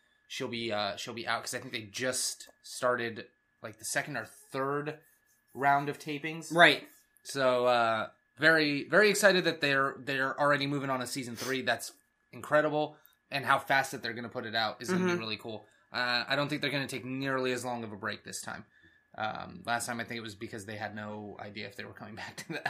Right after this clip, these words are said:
Speaker 1: L R A network or going to Netflix or whatever.
Speaker 2: Yeah.
Speaker 1: But, um, but it's, it's good that it's back, and I'm, I'm loving what they've developed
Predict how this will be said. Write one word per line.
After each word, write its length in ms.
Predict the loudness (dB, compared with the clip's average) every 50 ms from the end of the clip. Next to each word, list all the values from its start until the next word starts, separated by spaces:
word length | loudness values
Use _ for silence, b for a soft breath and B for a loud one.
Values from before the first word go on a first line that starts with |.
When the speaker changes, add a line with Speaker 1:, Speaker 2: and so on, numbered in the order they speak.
| -4 -4
Speaker 1:
L 80 | -2 -2
R 40 | -2
A 120 | -2 0
network 560 | 0 -2 -2 -2 -2 -2 0 0 0 0 -2 -8
or 180 | -6 -6 -6 -4
going 520 | -4 -6 -6 -4 -4 -4 -4 -6 -8 -10 b b b b b b -8
to 440 | -6 -4 -2 -2 -2 -2 -2 -4 -6 b b b b b b b b b
Netflix 460 | 2 2 2 4 4 4 4 4 4 2
or 80 | 2 4
whatever. 500 | 6 8 8 8 8 6 4 4 -2 -10 _ _ _
Speaker 2:
Yeah. 160 | 4 6 8 8 8
Speaker 1:
But, 120 | 6 4
um, 460 | 4 4 6 6 4 2 0 -4 -10 -14 -16 -20 _ _ _ _ _ _ -14 -14 -14 _ -20 -20 0 2
but 140 | 4 4
it's, 240 | 4 2 -2 -6 -6 -6
it's 140 | -6 2
good 160 | 4 4 4 6
that 180 | 2 2 2 -4
it's 140 | -6 -4
back, 340 | 2 4 4 4 4 2 -2 -6
and 260 | -4 -4 -2 -4 -4 -4
I'm, 260 | -2 -2 -2 -4 -6 -6 -6
I'm 120 | -4 0
loving 380 | 0 0 0 -2 -4 -6 -8 -10 -10 -6
what 200 | -6 -6 -4 -4
they've 220 | -6 -6 -6 -8 -10
developed 440 | -6 -2 -2 -2 -2 -2 -8 -12